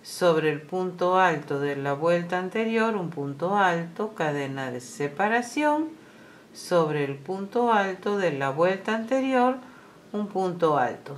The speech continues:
Entonces, así esta vuelta. Entonces, miren ustedes, aquí ya hemos terminado de dar la vuelta y voy a poner, estoy poniendo aquí,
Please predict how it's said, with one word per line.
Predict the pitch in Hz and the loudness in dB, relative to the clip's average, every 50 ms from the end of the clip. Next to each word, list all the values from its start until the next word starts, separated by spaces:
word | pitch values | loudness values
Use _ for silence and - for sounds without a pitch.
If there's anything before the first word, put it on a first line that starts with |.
| 143 - | -12 -8
Entonces, | - 208 220 220 220 240 226 214 190 170 165 - - 147 147 - - - | -4 -2 -2 0 4 6 6 6 6 4 0 -2 -4 -6 -6 -6 -4 -2
así | 185 202 - - - 349 415 480 - - - - - | -2 -2 -2 -2 2 2 2 2 0 -8 -12 -6 -4
esta | 208 220 - - - 208 | -4 -4 -2 2 2 2
vuelta. | 180 170 151 135 127 - - - - - - - _ _ - | 4 4 0 0 -2 -8 -14 -18 -20 -20 -20 -20 _ _ -10
Entonces, | 285 320 330 320 330 285 220 170 175 175 170 175 180 | -8 -6 -6 -4 -4 -6 -6 -6 -8 -10 -10 -8 -8
miren | 196 190 180 190 202 | -8 -6 -6 -6 -6
ustedes, | 214 214 - - 240 208 175 - 160 | -8 -8 -6 -6 -6 -6 -6 -8 -12
aquí | 160 165 - - 254 311 381 370 - - _ - - | -12 -12 -12 -10 -8 -8 -8 -8 -12 -18 _ -18 -12
ya | 156 180 185 185 180 | -6 -4 -2 -2 -2
hemos | 175 175 175 180 175 175 | -2 -4 -6 -8 -8 -6
terminado | - 208 202 233 247 262 262 262 247 254 254 247 | -6 -4 -4 -2 -2 0 2 2 2 2 2 0
de | 208 165 151 | 0 -2 -4
dar | 160 165 165 185 | -4 -6 -4 -2
la | 196 | -2
vuelta | 202 214 220 202 196 - 202 | 0 0 0 -2 -2 -6 -6
y | |
voy | 151 151 170 | -4 -2 -2
a | 180 170 | -2 -2
poner, | 170 147 160 165 160 165 - - - - - - - _ _ | -4 -6 -6 -4 -6 -8 -10 -16 -20 -20 -20 -20 -20 _ _
estoy | - 165 | -10 -8
poniendo | 147 165 160 160 160 156 160 | -6 -4 -4 -4 -4 -4 -4
aquí, | 160 160 - 175 170 - - | -6 -6 -4 -6 -6 -6 -6